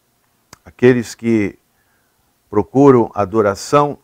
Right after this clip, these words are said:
nas imagens têm que entender isso, que,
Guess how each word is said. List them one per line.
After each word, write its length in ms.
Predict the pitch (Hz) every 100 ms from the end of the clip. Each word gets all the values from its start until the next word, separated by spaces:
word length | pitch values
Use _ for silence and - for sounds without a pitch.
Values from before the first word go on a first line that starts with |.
| _
nas 280 | 95 95
imagens 920 | 98 101 131 139 110 82 _ _ _ _ _ _ _ _ _ _ _ _ _
têm 180 | 139 151
que 140 | -
entender 540 | 123 110 104 98 117 113
isso, 420 | 123 - - _ _ _ _ _ _ _ _ _ _
que, 600 | 101 110 113 107 101